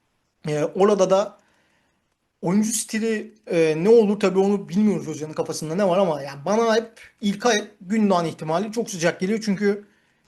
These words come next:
e, yani çok ciddi bir harcama yapıyor Galatasaray. Yani Ederson maliyeti, işte Singo'nun maliyeti de yüksek olacak. Bu kadar yüksek maliyetlere girerken, e, orta sahada biraz daha az maliyetli bir isme gidilebilir. İlkay'ın da ben City'den,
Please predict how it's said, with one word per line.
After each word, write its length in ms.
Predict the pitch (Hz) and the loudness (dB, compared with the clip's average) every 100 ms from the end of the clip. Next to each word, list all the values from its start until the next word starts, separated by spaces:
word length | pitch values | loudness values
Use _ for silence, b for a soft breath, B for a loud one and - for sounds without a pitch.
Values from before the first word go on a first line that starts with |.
| b | b
e, 80 | 170 | -14
yani 220 | 147 151 | -12 -10
çok 160 | - 214 | -6 -6
ciddi 240 | 170 - | -6 -2
bir 60 | 156 | 0
harcama 320 | 143 139 131 | 0 -2 -6
yapıyor 260 | 135 135 131 | -6 -4 0
Galatasaray. 400 | 135 127 143 143 | 0 -2 -4 -4
Yani 240 | 147 147 | -4 -2
Ederson 420 | 156 175 170 185 | 2 2 2 -2
maliyeti, 440 | 175 170 170 170 180 | 2 2 0 -2 -4
işte 260 | 165 - | -4 -6
Singo'nun 540 | 160 - 185 190 175 175 | -6 -4 -2 0 0 0
maliyeti 480 | 175 175 170 165 175 | 0 0 0 -4 -8
de 40 | |
yüksek 340 | 175 - 185 | -10 -12 -10
olacak. 400 | 180 165 170 170 b b b b b _ _ _ | -8 -4 -2 -4 b b b b b _ _ _
Bu 120 | 170 | -2
kadar 200 | 294 302 | 2 2
yüksek 300 | 202 170 220 | 2 -2 -2
maliyetlere 520 | 208 208 208 202 220 202 | 2 4 2 0 -2 2
girerken, 540 | 214 233 214 214 - _ - | 2 2 -2 -6 -8 _ -6
e, 500 | 170 165 165 160 165 - | -2 2 2 0 -4 -2
orta 300 | 175 - 302 | -2 -2 -2
sahada 300 | 240 202 185 | 2 2 4
biraz 240 | 185 165 | 2 2
daha 340 | 180 180 - _ _ _ _ _ _ _ _ | 2 0 -2 _ _ _ _ _ _ _ _
az 220 | 175 220 | -2 0
maliyetli 440 | 202 202 185 170 175 | 0 -2 -4 -8 -8
bir 80 | 175 | -6
isme 260 | 170 185 | -4 -4
gidilebilir. 580 | 156 147 160 147 151 - _ - | -6 -2 -2 -2 -6 -8 _ -6
İlkay'ın 380 | 185 175 226 226 | -6 2 2 4
da 80 | 214 | 2
ben 180 | 208 | 0
City'den, 540 | 214 - 202 190 208 | -4 -8 -4 -4 -4